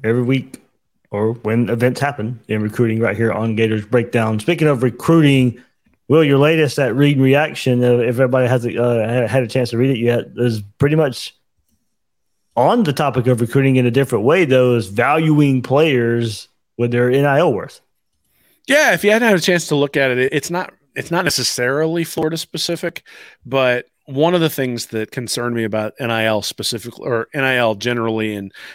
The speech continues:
Speaker 2: and Rashada, that situation <laughs> specifically, is that it points out that you need to have a methodology for valuing a player. You need to know when to stop bidding and when,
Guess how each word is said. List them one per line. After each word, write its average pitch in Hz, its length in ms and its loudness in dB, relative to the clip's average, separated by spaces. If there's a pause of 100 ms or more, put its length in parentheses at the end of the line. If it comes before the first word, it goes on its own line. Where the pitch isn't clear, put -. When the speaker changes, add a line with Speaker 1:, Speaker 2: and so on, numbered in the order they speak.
(120)
Speaker 2:
and 110 320 -4
Rashada, 117 640 -2
that 107 180 -6
situation 107 760 -8 (360)
<laughs> - 260 -4
specifically, 156 840 0
is 117 180 -2
that 117 220 -2 (360)
it - 360 -2
points 170 360 -2
out 143 280 -2
that 120 340 -2
you 135 160 -2
need 165 160 0
to 170 80 2
have 147 140 0
a 135 40 0
methodology 113 640 -2
for 110 140 -10
valuing 104 380 -4
a 92 60 -12
player. 98 280 -12
You 107 140 -12
need 127 140 -4
to 135 80 -2
know 127 120 2
when 113 220 -2
to 117 80 -6
stop - 300 -8
bidding 107 320 -6 (360)
and 117 220 -2
when, 113 400 -2